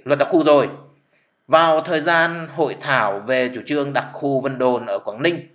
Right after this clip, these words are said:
Nguyễn Thị Kim Ngân nằm trong số quan chức vip tham dự hội thảo này và đã nhiệt tình vỗ tay dành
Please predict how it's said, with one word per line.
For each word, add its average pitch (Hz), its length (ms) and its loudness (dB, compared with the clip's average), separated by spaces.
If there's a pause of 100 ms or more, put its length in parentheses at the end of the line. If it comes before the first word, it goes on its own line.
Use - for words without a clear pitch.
(140)
Nguyễn 147 120 -6
Thị 160 60 -4
Kim 147 180 -6
Ngân 139 260 0
nằm 123 300 -2
trong 135 220 -2
số 120 380 -2
quan 131 180 -2
chức 165 100 0 (100)
vip 180 220 0 (480)
tham 160 200 0
dự 151 200 -2
hội 139 220 -4
thảo 110 280 0
này 123 340 0
và 117 320 0
đã 107 420 -2
nhiệt 143 140 -2 (320)
tình 120 280 -4
vỗ 117 220 -6
tay 160 200 2 (240)
dành 110 380 0